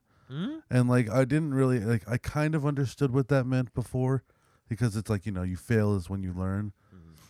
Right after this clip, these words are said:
Speaker 2: But bombing on Ethan's podcast made me be like, "Oh, okay, like,
Speaker 1: Yeah.
Speaker 2: like, I need to actually be writing these out, or at least, like, have a couple memorized,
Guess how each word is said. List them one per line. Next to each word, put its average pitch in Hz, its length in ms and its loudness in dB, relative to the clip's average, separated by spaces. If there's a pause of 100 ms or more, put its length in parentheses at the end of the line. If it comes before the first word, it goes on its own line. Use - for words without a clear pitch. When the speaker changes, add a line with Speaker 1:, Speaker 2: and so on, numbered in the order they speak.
(120)
Speaker 2:
But 120 220 4
bombing 147 420 4
on 123 180 2
Ethan's 117 440 0
podcast 101 580 -2
made 98 160 -4
me 92 60 -6
be 90 140 -6
like, 92 220 -6
"Oh, 123 400 0
okay, 98 380 -2
like, 87 340 -4 (300)
Speaker 1:
Yeah. 131 160 0 (160)
Speaker 2:
like, 113 160 2
I 120 80 4
need 123 240 2
to 101 560 0 (520)
actually 117 420 0
be 104 180 -2
writing 101 480 0
these 95 240 -4
out, 98 400 0 (300)
or 104 260 2
at 98 100 -2
least, 101 380 -4
like, 101 300 -4 (500)
have 117 340 2
a - 160 -4
couple 117 460 -4
memorized, 101 960 -2